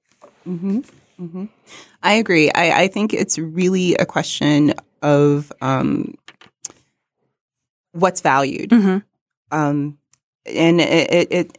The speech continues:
Speaker 1: it's your recommendation that, um, the letter writers sort of clarify what the chairs meant <laughs> is, is, is, is very, um,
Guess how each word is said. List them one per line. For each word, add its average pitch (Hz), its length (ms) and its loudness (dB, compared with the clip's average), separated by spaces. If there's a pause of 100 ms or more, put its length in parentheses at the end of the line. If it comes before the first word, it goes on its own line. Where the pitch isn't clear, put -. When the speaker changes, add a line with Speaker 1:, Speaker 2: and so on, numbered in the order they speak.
(140)
Speaker 1:
it's - 240 -10 (760)
your 180 200 2
recommendation 175 720 0 (200)
that, 147 500 -2
um, 147 600 -4 (880)
the 175 80 -2
letter 156 240 4
writers 151 340 2
sort 156 120 -2
of 151 100 -6
clarify 160 540 0
what 156 400 0
the 156 60 -14
chairs 156 440 2
meant 151 480 0
<laughs> - 0 -
is, - 1080 0
is, 190 360 2
is, 175 920 2
is 165 200 -2
very, 156 460 4
um, 143 580 -2